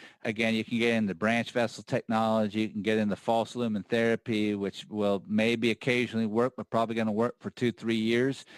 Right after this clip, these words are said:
Um, and that's, you know, coils, plugs, making your own plugs,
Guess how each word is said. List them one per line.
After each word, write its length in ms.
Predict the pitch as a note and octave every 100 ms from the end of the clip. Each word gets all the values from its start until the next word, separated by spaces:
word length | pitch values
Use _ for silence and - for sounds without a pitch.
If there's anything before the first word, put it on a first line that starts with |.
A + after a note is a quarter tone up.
| - - - -
Um, 520 | A2+ A2 A2 G#2+ A2
and 100 | A2
that's, 320 | A2 G#2+ -
you 80 | B2
know, 140 | G#2 F#2+
coils, 840 | - C3 B2 A#2+ A2+ A2 G2+ - _
plugs, 800 | - B2 A#2+ A#2 G#2+ G#2 - -
making 440 | F#2+ A2 B2 B2+ A#2+
your 180 | A#2
own 280 | A#2 A#2 A2+
plugs, 600 | - A#2 A2 G#2+ - A#2